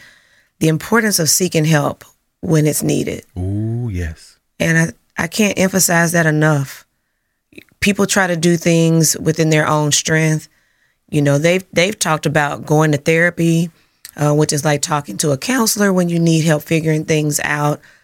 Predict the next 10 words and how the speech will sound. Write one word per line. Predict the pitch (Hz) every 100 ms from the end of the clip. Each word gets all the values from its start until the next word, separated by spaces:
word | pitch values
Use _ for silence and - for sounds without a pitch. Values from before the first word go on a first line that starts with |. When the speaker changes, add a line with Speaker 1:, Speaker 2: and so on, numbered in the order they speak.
| _ -
Speaker 1:
I | 151
appreciate | 151 - 202 185 170 160
their | 170 -
honesty | 151 160 170 - 196 190 -
in | 190
that. | 190 196 196 - - -
Speaker 2:
Mm-hmm. | 80 80 85 85 - _ 180
Speaker 1:
Even | 175 180
as | 165 160 165 160
a | 160 156 151 151 147